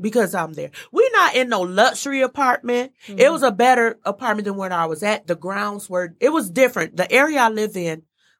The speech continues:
Speaker 1: was predominantly white. So everything was nice over there, but this was just an older apartment, and I
Speaker 2: Mm-hmm.
Speaker 1: had one of the older units.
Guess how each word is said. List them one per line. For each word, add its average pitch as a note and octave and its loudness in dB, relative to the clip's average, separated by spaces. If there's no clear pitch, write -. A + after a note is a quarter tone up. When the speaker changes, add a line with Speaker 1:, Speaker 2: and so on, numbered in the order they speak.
Speaker 1:
was G3+ 2
predominantly F3 -4
white. D3 -12
So A3 4
everything B3 0
was D#3+ -2
nice G3 -2
over D3+ -4
there, C#3+ -2
but E3 -2
this B3 2
was G#3+ -2
just F#3+ 0
an F3 0
older F3 2
apartment, D#3+ -2
and D3+ 2
I E3 4
Speaker 2:
Mm-hmm. F3 -2
Speaker 1:
had D3+ -2
one D#3 -8
of D3+ -8
the - -12
older C#3+ -6
units. C3+ -16